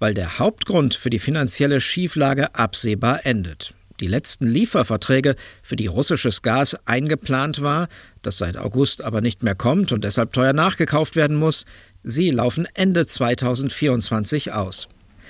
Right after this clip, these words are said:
Ab diesem Zeitpunkt, hieß es heute, könne Uniper durchaus wieder Gewinne machen.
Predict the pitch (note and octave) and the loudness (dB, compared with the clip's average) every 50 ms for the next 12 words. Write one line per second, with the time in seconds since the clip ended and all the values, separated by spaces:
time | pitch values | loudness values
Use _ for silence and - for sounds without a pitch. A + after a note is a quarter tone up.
0 | - - - - - - F#2 - - - C#3+ F#3+ A#3 A#3 A#3+ G3+ - - - F3+ | -20 -20 -20 -16 -6 -6 -6 -6 -2 0 0 2 4 4 2 2 2 0 -2 0
1 | F3+ E3 - - B2+ A2 G#2+ - - B2 B2 - B2+ - - C#3 C#3 - D#3 C#3+ | -2 -2 -2 -2 -2 -2 -2 -2 -2 -2 0 0 0 0 2 2 2 2 2 0
2 | C3+ - - - - - _ - - E3+ G3+ A3 F#3+ B2+ - D#3 D#3 D#3 C3+ C3 | 0 -2 -8 -20 -20 -20 _ -6 -2 0 2 2 2 2 2 2 2 2 4 4
3 | C#3 B2 A2+ C3+ C#3 B2+ - - - B2 A#2 - C3 B2 A#2 A#2 - D#3+ C#3+ C3 | 2 2 4 2 2 2 2 0 -2 -2 -2 0 -2 0 -2 0 0 0 2 2
4 | B2+ A#2+ A#2+ A2+ A2+ G#2 - A2 G2+ F2 | 2 2 2 0 0 -2 -2 -4 -4 -6